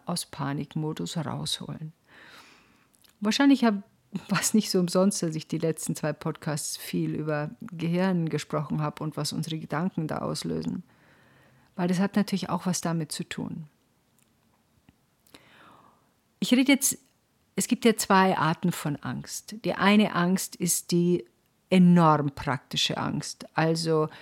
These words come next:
ich gehe nachts durch einen Park und höre hinter mir betrunkene, äh, Männerstimmen,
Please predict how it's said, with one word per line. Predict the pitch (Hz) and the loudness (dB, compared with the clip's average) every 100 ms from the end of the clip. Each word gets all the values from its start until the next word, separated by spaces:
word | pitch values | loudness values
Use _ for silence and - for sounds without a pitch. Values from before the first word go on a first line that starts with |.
| - - - - - _ - | -20 -20 -20 -20 -20 _ -4
ich | 185 175 | -2 -2
gehe | - 196 190 185 | 2 4 6 4
nachts | 180 180 - - | 4 2 -2 -4
durch | - 175 | 0 0
einen | - 165 165 | 0 0 0
Park | - 175 175 180 190 - - - _ _ _ _ | -2 2 4 4 2 -4 -16 -16 _ _ _ _
und | 170 170 175 - - - - | 2 2 0 -6 -16 -18 -14
höre | - 175 175 175 | -4 2 2 4
hinter | 175 175 185 - 175 | 4 4 2 2 2
mir | 170 165 160 156 - - | 2 2 2 0 -2 -4
betrunkene, | 170 190 185 - 180 170 165 165 - - | -2 0 0 0 0 2 2 0 -2 -6
äh, | - | -6
Männerstimmen, | 160 175 202 190 - 170 170 180 208 | 0 2 4 4 2 2 2 2 0